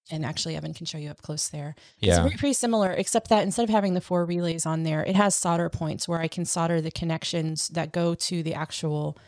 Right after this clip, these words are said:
Speaker 1: like, the R F I D reader or something else within the prop. And then the, on the back side, there's a bunch of pegs that line up with the spots on the Arduino. So we can solder to that board and then plug it into the Arduino.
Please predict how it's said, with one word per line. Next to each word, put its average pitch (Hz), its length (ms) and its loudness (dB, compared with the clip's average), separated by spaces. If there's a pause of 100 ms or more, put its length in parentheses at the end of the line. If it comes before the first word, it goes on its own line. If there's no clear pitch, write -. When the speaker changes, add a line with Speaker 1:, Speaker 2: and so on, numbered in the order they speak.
(260)
Speaker 1:
like, 175 120 -8
the - 80 -2
R 156 100 2
F 156 120 -4
I 165 100 2
D 202 160 2
reader 156 540 -4
or 156 320 -8
something 175 520 -2
else 165 300 -2
within 160 480 -4 (140)
the 151 80 -8
prop. 185 500 0 (440)
And 180 120 2
then 170 260 2
the, 165 300 0
on 160 60 0
the 156 80 0
back 202 260 0
side, 160 340 -2
there's 156 180 -2
a 156 40 -12
bunch 160 180 -4
of - 160 -12
pegs 170 380 -4
that 160 180 -4
line 160 360 -2
up 160 240 -4
with 160 180 -10
the 165 60 -14
spots - 640 -6
on 170 160 -6
the 165 80 -6
Arduino. 151 640 -8 (360)
So - 120 -4
we 202 80 -2
can 190 120 2
solder 196 360 0
to 180 140 -6
that 156 220 -4
board 165 320 -4
and 156 100 -4
then 151 100 -6
plug 165 240 -10
it 160 80 -6
into 160 200 -8
the 165 100 -10
Arduino. 165 640 -6